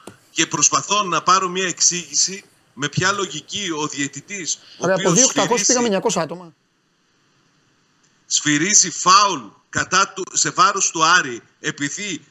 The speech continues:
Speaker 1: ο Ντουκουρέ έπιασε την μπάλα με τα χέρια, δεν του δίνει κίτρινη. Αυτό προσπαθώ να καταλάβω. Και εσύ μου λες ότι το έκανε επειδή αντιλήφθηκε πριν ότι έκανε λάθος, άρα έκανε πολιτική εκείνη τη στιγμή. Δεν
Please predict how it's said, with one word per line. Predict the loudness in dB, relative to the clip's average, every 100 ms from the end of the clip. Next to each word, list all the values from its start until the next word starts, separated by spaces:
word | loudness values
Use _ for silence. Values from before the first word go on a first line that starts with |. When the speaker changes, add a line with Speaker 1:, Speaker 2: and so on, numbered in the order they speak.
| _ -6
Speaker 1:
ο | -6
Ντουκουρέ | -4 -6 -2 0 0
έπιασε | 0 2 2
την | 0 0
μπάλα | 0 0
με | -2
τα | -2
χέρια, | -2 -2 -2 0 -2 -2
δεν | -2 -2
του | -2
δίνει | -8 -8 -4
κίτρινη. | -2 -2 -4 -6 -10 -16 _ _ _ _ _ _ _ _ _ _
Αυτό | -4 -2 -4
προσπαθώ | 0 0 0 -4
να | -4
καταλάβω. | -4 -4 -2 -2 -4
Και | 0
εσύ | 0 0
μου | 0
λες | 2 4 2
ότι | -2
το | -2 0
έκανε | 0 0 -2 -2
επειδή | -6 -4 -2
αντιλήφθηκε | -2 -2 -6 -8 -10 -6 -4
πριν | -4 -6 -8
ότι | -2 0
έκανε | 2 0 2
λάθος, | 2 0 -4 -8 -12 _ _
άρα | 0 2 4
έκανε | 2 2 -2
πολιτική | -2 -4 -6 -10 -6 -4
εκείνη | -4 -4 -6
τη | -4
στιγμή. | -4 -4 -8
Δεν | -4